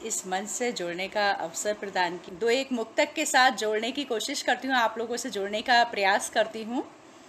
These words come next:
तो अभी जैसा कोरोना काल चल रहा है, lockdown अब तो खैर खुल चुके हैं, लेकिन उसके बाद भी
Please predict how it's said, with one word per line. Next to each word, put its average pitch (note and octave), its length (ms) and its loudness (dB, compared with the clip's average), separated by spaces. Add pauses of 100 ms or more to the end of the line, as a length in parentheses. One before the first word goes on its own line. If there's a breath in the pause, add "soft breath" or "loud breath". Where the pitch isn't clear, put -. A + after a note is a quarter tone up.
(1300 loud breath)
तो D4+ 320 4 (340)
अभी E4+ 320 6
जैसा D4+ 400 6 (120)
कोरोना B3 420 6
काल B3+ 260 4
चल B3+ 200 0
रहा B3 160 8
है, B3+ 140 8
lockdown B3 520 4
अब A3 240 -4
तो B3 80 -2
खैर C4+ 360 0
खुल C#4 160 -2
चुके B3+ 300 -4
हैं, A3+ 200 -2 (800 loud breath)
लेकिन D4 360 4
उसके C#4+ 400 4
बाद G#3+ 380 6
भी A3 160 -4